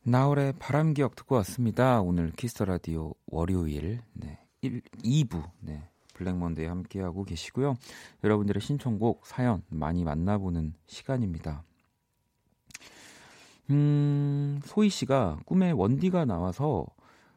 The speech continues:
상여금을 줬는데 저 복권 사야 될 꿈인가요?" 음, 뭐, 일단 사시고요.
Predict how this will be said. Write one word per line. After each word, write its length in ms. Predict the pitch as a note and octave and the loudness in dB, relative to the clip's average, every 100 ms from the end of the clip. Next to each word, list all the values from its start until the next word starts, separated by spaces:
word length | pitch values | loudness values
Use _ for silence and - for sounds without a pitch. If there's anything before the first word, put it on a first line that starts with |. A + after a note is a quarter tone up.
| _ | _
상여금을 680 | - - G#3+ A#3 G#3+ F3+ F3 | -10 2 4 6 4 2 2
줬는데 680 | C#3 F#2 E2 G2+ A#2+ E2 E2+ _ _ _ _ _ | 2 0 0 -2 -2 -2 -6 _ _ _ _ _
저 140 | - | -10
복권 560 | F2 G2 - - C3 G2+ - - | -8 -10 -4 2 4 4 -2 -18
사야 260 | - - D3+ | -8 -2 0
될 120 | B2+ | 0
꿈인가요?" 600 | - D#3 C#3 F2+ F2+ C#3 - - | 0 0 2 2 0 -2 -6 -10
음, 280 | F#2+ G2+ A2+ | -8 -8 -8
뭐, 100 | D3 | -6
일단 260 | D#3+ F#3 E3 _ _ _ _ - | -2 -2 -2 _ _ _ _ -20
사시고요. 800 | - - A3 G3 D3 C3+ F#2 | -14 -10 -6 -2 0 0 -2